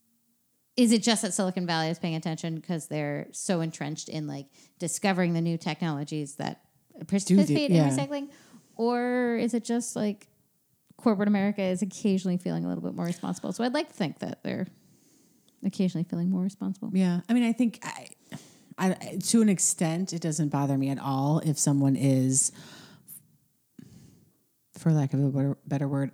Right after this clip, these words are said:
Speaker 2: forced into it. You know, I'm sure
Speaker 1: Yeah.
Speaker 2: there are village initiatives and blah, blah, blah. I'm not, I'm not talking about, like, federal tax breaks because,
Speaker 1: Sure.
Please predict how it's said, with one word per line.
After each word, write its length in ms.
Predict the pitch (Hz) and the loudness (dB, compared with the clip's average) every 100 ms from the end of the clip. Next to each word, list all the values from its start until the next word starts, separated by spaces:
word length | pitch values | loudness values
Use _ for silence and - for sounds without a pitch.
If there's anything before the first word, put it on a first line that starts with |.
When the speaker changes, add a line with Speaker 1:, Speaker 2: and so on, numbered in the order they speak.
| - | -10
Speaker 2:
forced 400 | - 160 160 - | -4 0 0 2
into 320 | 180 180 208 | 2 2 4
it. 140 | 214 208 | 4 4
You 80 | |
know, 100 | 180 | 4
I'm 140 | 151 165 | 4 2
sure 200 | - 165 | 2 2
Speaker 1:
Yeah. 60 | |
Speaker 2:
there 180 | 151 151 | 2 0
are 480 | 175 165 165 160 156 - - - - - | 0 0 2 0 -2 -6 -18 -20 -20 -12
village 480 | 202 202 233 202 190 | -6 0 2 2 2
initiatives 960 | 196 196 - 196 185 180 180 170 160 | 2 2 0 0 2 2 2 0 0
and 580 | 165 151 147 143 135 73 - _ - _ _ _ _ _ - - - - - | 2 2 -2 -2 -4 -6 -12 _ -20 _ _ _ _ _ -14 -14 -14 -16 0
blah, 240 | 185 160 | 2 2
blah, 160 | 151 151 | 2 2
blah. 200 | 156 117 | 2 2
I'm 80 | 170 | 4
not, 220 | 165 151 | 2 2
I'm 80 | 175 | 4
not 140 | 160 | 4
talking 240 | 156 147 143 | 2 2 0
about, 180 | 131 | -2
like, 200 | 110 117 | -6 -10
federal 260 | - 123 110 | -6 -6 2
tax 300 | 151 143 120 | 4 4 4
breaks 300 | - 92 85 | -4 -6 -6
because, 260 | - - 269 | -4 0 4
Speaker 1:
Sure. 220 | 320 262 | 6 6